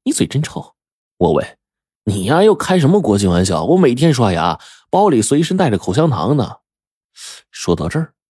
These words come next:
我忽然也真闻到了一股恶心的不能再恶心的臭味儿了。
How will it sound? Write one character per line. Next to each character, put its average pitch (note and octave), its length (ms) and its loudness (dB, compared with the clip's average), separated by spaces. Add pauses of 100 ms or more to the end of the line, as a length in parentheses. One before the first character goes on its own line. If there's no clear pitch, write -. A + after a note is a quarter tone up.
(680)
我 F2+ 140 2
忽 G2+ 200 0
然 F#2 220 2
也 D#2+ 100 -2
真 D3+ 300 0
闻 F2 180 0
到 F2 140 0
了 E2 100 0
一 F2+ 160 0
股 - 240 -6 (260)
恶 E2 180 2
心 F2 200 -2
的 E2 80 0
不 F2 160 -2
能 E2+ 140 0
再 F2+ 300 -2
恶 D#2+ 260 -2
心 E2 180 -6
的 - 120 -4
臭 - 180 -2
味 - 160 -2
儿 B1+ 120 -10
了。 - 180 -20